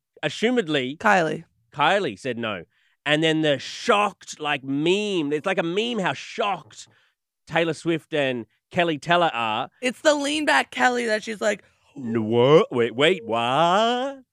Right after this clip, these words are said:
Speaker 2: Yeah.
Speaker 1: It's like a cartoon. Um, and,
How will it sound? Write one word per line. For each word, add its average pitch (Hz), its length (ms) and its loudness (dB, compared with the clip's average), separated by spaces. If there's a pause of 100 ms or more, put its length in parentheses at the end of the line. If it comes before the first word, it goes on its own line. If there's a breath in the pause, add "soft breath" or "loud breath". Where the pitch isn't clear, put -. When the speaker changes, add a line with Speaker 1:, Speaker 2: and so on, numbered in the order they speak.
Speaker 2:
Yeah. 175 300 -2
Speaker 1:
It's 156 140 -12
like 165 140 -4
a 165 60 -6
cartoon. 165 880 -2
Um, 135 520 -2 (480)
and, 156 640 0